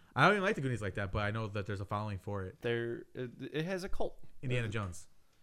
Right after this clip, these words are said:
Speaker 1: should never
Speaker 2: you,
Speaker 1: be touched.
Speaker 2: <laughs> you literally can't.
Speaker 1: Yeah.
Speaker 2: Who's gonna play Indiana Jones when Harrison Ford is dead?
Speaker 1: I don't wanna talk about him dying. I'll,
Speaker 2: I,
Speaker 1: I'll, I'll
Speaker 2: listen,
Speaker 1: cry.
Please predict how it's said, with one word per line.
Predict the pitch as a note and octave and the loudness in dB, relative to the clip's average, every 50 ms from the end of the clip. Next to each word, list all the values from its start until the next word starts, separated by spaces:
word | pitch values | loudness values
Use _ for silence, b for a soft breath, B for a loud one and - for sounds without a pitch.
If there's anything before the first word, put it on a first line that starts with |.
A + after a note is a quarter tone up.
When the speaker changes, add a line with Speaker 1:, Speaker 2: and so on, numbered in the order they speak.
| b b b b b b b b b b b b b b b b | b b b b b b b b b b b b b b b b
Speaker 1:
should | - - A2 | -12 -6 -4
never | A2 G#2+ B2+ | -2 0 4
Speaker 2:
you, | D3+ E3+ D#3 | 4 4 2
Speaker 1:
be | - | 2
touched. | - - - - - D3+ C3 | -4 -8 -10 -12 -8 2 8
Speaker 2:
<laughs> | - - - | 10 10 10
you | C#3 D3 D#3 | 10 6 2
literally | F#3 A3+ A#3+ A#3+ A#3 G#3+ F3+ - - | 2 0 0 0 0 -2 -2 -4 -8
can't. | - - - C3+ B2 G#2+ - - - - - - - - - - - - | -8 -4 -2 -2 -2 -2 -4 -4 -4 -4 -4 -4 -6 -8 -10 -12 -6 -2
Speaker 1:
Yeah. | D3+ C3+ A2+ F#2+ F#2 - - - - - | 0 0 0 0 -4 -6 -10 -10 -6 -4
Speaker 2:
Who's | G3+ G#3 G#3+ G3+ | -2 -2 -2 -2
gonna | G#3 G3+ F#3+ | -2 -2 -4
play | - G3 F#3+ | -2 -2 -2
Indiana | F3+ F3+ F3+ F3 E3 E3 | -2 0 0 0 0 2
Jones | D#3 E3+ D#3+ B2+ A2+ G#2+ | 2 2 2 2 2 0
when | A#2+ A#2+ A#2 A#2 A#2 B2 - _ _ _ _ - - | -2 -2 -2 -2 -4 -6 -8 _ _ _ _ -10 -6
Harrison | C#3+ D3 C#3 C#3+ - C#3+ A#2 | -2 -2 -2 -2 -4 -6 -6
Ford | - C3+ B2 A2+ | -4 -4 -4 -4
is | A2 - | -4 -6
dead? | - - - - - - - - - - - - - - - | -8 -12 -16 -16 -20 -20 -20 -20 -18 -16 -12 -12 -10 -2 2
Speaker 1:
I | C#3 C3+ E3 | 4 6 6
don't | G#3+ G#3 | 4 4
wanna | E3+ C#3+ A#2+ | 2 2 4
talk | - - C#3 C3 A#2+ | 4 4 2 2 2
about | A2+ G#2+ G2+ | 0 0 0
him | A2+ G#2+ G#2 | -2 -2 -2
dying. | G2+ G2 F#2 F#2 F#2+ | -2 -4 -4 -4 -4
I'll, | A2 A#2 A#2+ | -4 0 0
Speaker 2:
I, | B2+ | 0
Speaker 1:
I'll, | C3+ - - - b b b b b - | 0 0 -2 -12 b b b b b 2
I'll | - | 2
Speaker 2:
listen, | A#2+ A2+ - - | 2 4 4 2
Speaker 1:
cry. | G#2 F#2 F#2 F#2 | 2 2 2 0